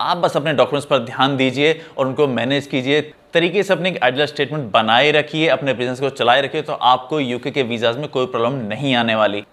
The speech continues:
दोस्तों, मैं आज से तीन चार दिन के बाद ही अगली वीडियो लेकर आने वाला हूँ जिसमें मैं आपसे कुछ सलाह लेना चाहता हूँ। मैं चाहता हूँ कि आप मुझे सही सलाह दें और बताएं कि आगे अब इस चैनल में हमें क्या करना है। उसके बाद जो नेक्स्ट वीडियो होगी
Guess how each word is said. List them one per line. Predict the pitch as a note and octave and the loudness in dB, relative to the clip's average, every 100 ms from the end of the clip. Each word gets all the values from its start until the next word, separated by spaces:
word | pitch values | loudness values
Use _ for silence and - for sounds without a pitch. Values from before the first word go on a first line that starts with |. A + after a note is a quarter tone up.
| B2+ | 0
दोस्तों, | C3+ C3+ E3+ | 0 2 2
मैं | E3+ | 4
आज | C3+ | 2
से | C3+ C#3+ | 2 -2
तीन | C#3+ D3 | -2 0
चार | D3 C3+ | 0 0
दिन | C#3 | -2
के | C#3 C3 | -2 0
बाद | A2+ A#2+ B2+ | 4 4 2
ही | D3+ | -4
अगली | C3 B2+ C3+ | -4 -2 -2
वीडियो | B2+ C3+ | 0 0
लेकर | B2 B2 C3+ - | 2 0 0 0
आने | A#2+ B2 | -2 0
वाला | C3 C#3 | -2 -2
हूँ | |
जिसमें | A#2+ - B2 | -6 -6 -2
मैं | A2+ C3+ | 2 4
आपसे | C3+ - | 4 0
कुछ | B2 B2 | -4 -2
सलाह | A#2 A#2 | 2 4
लेना | A2+ A2+ A2+ | 4 2 0
चाहता | A2+ A2 A#2+ | 0 0 -2
हूँ। | A2+ | -4
मैं | A2+ | -2
चाहता | A2+ B2 C3 | 0 0 0
हूँ | C#3 C#3 - - | -6 -8 -6 0
कि | |
आप | B2+ B2 | 2 0
मुझे | C3 C3 | -4 -6
सही | - C#3 F3 E3 | -6 -4 -2 2
सलाह | D3 C3+ C3 | 4 4 4
दें | D3 D#3 - A#2+ | 0 -4 -4 -2
और | B2 | 2
बताएं | B2 C#3 C#3 C#3+ | 2 2 0 0
कि | D#3 - | -2 4
आगे | B2 B2+ D3 | 2 4 0
अब | C3 C3 | 0 -2
इस | C#3 | -2
चैनल | C3+ A#2+ | 0 0
में | C3+ | 0
हमें | C3 C3+ C3+ | -2 -4 -2
क्या | - A#2+ | 0 2
करना | A#2+ G#2+ A2 G#2 | 0 -4 -2 -2
है। | G#2 - - - - | -2 -4 -14 -20 -2
उसके | G3 F#3+ A3+ | -2 4 4
बाद | G3 F#3+ | 6 4
जो | F#3 | 2
नेक्स्ट | A#2+ D3 - | 0 0 0
वीडियो | D3+ D3+ D#3+ | 0 4 4
होगी | C#3+ C#3+ C#3+ | 4 2 0